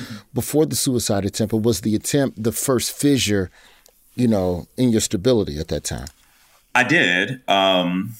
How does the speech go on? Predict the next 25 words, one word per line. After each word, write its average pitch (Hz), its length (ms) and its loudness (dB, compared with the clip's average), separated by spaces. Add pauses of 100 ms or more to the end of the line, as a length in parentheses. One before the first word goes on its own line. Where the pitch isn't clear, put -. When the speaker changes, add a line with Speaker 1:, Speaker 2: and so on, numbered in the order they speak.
(160)
Speaker 2:
I 127 120 6
didn't 139 180 2
know 143 200 4
that 110 120 0
I 98 80 6
had 85 140 0
P 90 100 2
T 92 160 0
S 80 120 -4
D, 92 180 0
but 90 160 0
I, 95 260 2
I 98 120 -2 (100)
went 120 220 -2
to 120 180 2
the - 260 -4
V 92 200 2
A. 90 200 2
I 87 60 0
sat 90 280 0
down 101 240 0
with 85 120 -4
the 85 100 -4
psychologist 95 720 -2
there 90 380 0